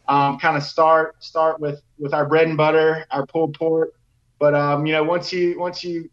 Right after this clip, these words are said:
realize how great that is, you start to explore some more of our menu. Um, we have a couple of great poultry options, like I mentioned, uh, the smoked chicken,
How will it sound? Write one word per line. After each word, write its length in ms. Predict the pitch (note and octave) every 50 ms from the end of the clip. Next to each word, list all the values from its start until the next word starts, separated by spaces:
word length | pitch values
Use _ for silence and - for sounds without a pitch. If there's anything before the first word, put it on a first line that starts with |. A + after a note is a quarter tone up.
| _ _
realize 380 | F3+ F#3 F#3+ F#3 F3+ F3+ F3+
how 160 | F#3+ F#3 E3+ D3+
great 260 | E3+ F3 F3 E3+ F3
that 200 | F3+ F3 F3 F3
is, 260 | F3 E3+ E3+ D#3+ C#3+
you 140 | E3 E3+ E3+ - _ _ _ _
start 300 | - - F3 F3 - -
to 40 | E3
explore 480 | D3+ - - - - F3 E3+ E3 E3
some 160 | D#3 - - D#3
more 160 | D#3+ E3 D#3+
of 60 | D#3
our 160 | D3+ D3+ D3+
menu. 500 | D3+ D3+ D3+ D3+ D3+ D3+ D3+ D3 D3 D3 - _ _ _ _ _ _ -
Um, 260 | C3 C3+ C3+ C3+ C3+
we 120 | C#3 C#3+
have 440 | D3 D3+ C#3+ C#3+ C#3+ C#3 C3 B2 - _ _ -
a 240 | B2+ C3+ C3 C3 -
couple 260 | - F3 D3 E3+ E3
of 100 | D#3 D3
great 360 | D#3 E3 E3 E3 D#3+ E3 - _ _
poultry 340 | G3 G3+ G#3 G3+ G3+ F#3+ F3+
options, 600 | F3 F3 F3 F3 - - F3+ F3 E3+ E3+ D#3+ D3
like 160 | E3 D#3+ D#3+
I 80 | E3 D#3+
mentioned, 520 | E3+ F3 F3 - - E3 D#3+ D#3 D#3 D3+
uh, 240 | D3 C#3+ C#3+ C#3 C3+
the 120 | C3+ C3+
smoked 400 | B2+ - - E3 D#3+ D#3+ D#3 -
chicken, 600 | - - - F3 - - E3 D#3 D#3 D#3+ D#3 D3+